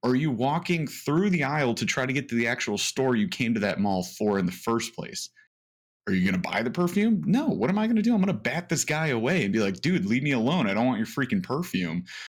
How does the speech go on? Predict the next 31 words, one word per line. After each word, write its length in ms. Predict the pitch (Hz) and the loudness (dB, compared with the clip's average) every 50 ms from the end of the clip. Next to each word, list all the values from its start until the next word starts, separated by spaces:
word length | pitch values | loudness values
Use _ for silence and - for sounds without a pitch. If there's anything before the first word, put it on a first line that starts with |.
| _ _ - - | _ _ -4 -2
Or 420 | 120 123 123 120 117 117 - - | 0 2 2 2 2 0 -2 -2
better 240 | 107 131 135 135 139 | -4 -4 -2 -2 0
yet, 200 | 135 135 135 110 | 0 0 0 0
I 80 | 104 127 - | -2 -2 -4
had 260 | - 131 131 127 120 | -4 -4 -2 -2 0
one 300 | 120 120 117 113 113 113 | 0 2 4 4 4 2
example 520 | - - 98 104 110 110 110 110 113 104 | 2 -2 -2 0 0 0 0 0 0 0
where 220 | 101 101 98 98 87 | 2 2 2 2 0
a 60 | 95 | 0
dude 200 | 92 107 104 95 | 0 0 0 2
was 200 | 101 95 90 98 | 0 0 2 0
using, 400 | 101 95 90 101 98 95 90 - | 0 0 2 2 2 2 0 0
uh, 380 | - 90 87 87 87 87 85 - - 95 | -2 -2 -2 0 0 -2 -2 -2 -4 -4
exfoliating 1080 | - - - - - - 98 101 104 104 98 92 90 87 87 87 90 87 87 - - | -4 -2 -4 -4 -2 0 0 2 2 2 2 2 2 2 0 0 -2 -2 -4 -6 -8
cream, 300 | - - 113 95 92 90 | -6 -4 0 2 2 2
and 80 | 90 90 | 2 2
he 120 | 90 101 | 2 2
would, 200 | 101 107 98 95 - 98 | 2 0 0 -2 -6 -6
he 180 | 92 113 113 | -4 -4 -2
tried 340 | 92 - - - 127 151 170 | -2 -4 -2 -2 -2 -2 0
to 60 | 170 | -2
grab 380 | 117 92 - 101 101 98 113 117 | -4 -4 -2 0 0 0 0 0
my 180 | 120 113 101 | 0 0 0
hand. 480 | 92 - - 98 90 87 85 - - - _ _ _ _ _ _ _ _ _ _ - - | -2 -4 -4 -2 -2 -2 -2 -4 -8 -18 _ _ _ _ _ _ _ _ _ _ -6 -2
Like, 200 | 101 95 87 98 | -2 -2 0 0
and 120 | 98 104 | 0 0
this 180 | 120 117 - 139 | 0 0 0 -2
is, 260 | 123 117 104 - - | 0 0 -2 -2 -2
this 180 | 113 107 - - | -2 -2 0 0
is, 160 | 107 90 92 | -2 0 0
like, 380 | 104 101 98 95 90 - - | 0 0 0 -2 -4 -8 -14